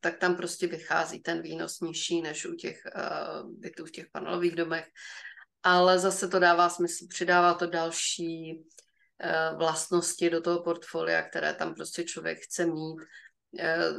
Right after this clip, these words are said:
samozřejmě já třeba nejsem ten typ investora, který těm panelákům nevěří, což vyplývá i z toho, kolik jich pořád vlastníme. Eh, ale objevuje se to, že jo, paneláky, když se to rozpadne, to tady nevydrží.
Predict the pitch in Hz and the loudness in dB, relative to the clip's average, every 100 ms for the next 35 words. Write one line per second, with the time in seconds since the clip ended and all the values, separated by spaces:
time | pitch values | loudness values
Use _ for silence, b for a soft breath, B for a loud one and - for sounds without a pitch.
0 | - - - 170 175 165 170 170 170 - | -6 -8 -4 2 2 4 2 4 2 0
1 | - - - 95 170 - 170 175 170 170 | -4 -12 -8 0 0 2 2 6 6 6
2 | 185 175 180 180 180 180 - - 180 170 | 4 4 4 2 2 0 -4 -8 -2 -2
3 | 165 175 170 170 175 170 185 175 170 165 | -2 2 2 2 0 0 2 2 4 4
4 | 170 180 175 156 175 - 190 - 165 - | 2 2 0 2 2 2 -2 -6 -8 -8
5 | 170 220 165 151 - 170 165 165 170 - | -8 -4 -2 -2 -2 -4 -4 -2 -4 -4
6 | 175 165 - 170 160 - 156 - - 185 | -10 -10 -8 -2 -2 -2 -8 -8 -2 2
7 | 185 180 185 B B B B _ _ _ | 2 2 -2 B B B B _ _ _
8 | - 170 175 - - 180 180 180 185 165 | 0 2 4 0 0 2 6 6 6 6
9 | 175 175 170 - - 151 175 160 - 170 | 6 6 2 -2 -8 -6 -4 -2 2 4
10 | 165 165 160 175 175 170 170 170 165 165 | 6 6 4 -2 -6 -6 -6 -4 -4 -4
11 | - 160 156 160 170 170 165 160 160 165 | -4 -2 -2 -4 -4 -2 -2 -2 -4 -2
12 | 170 156 170 165 | -2 -4 -6 -6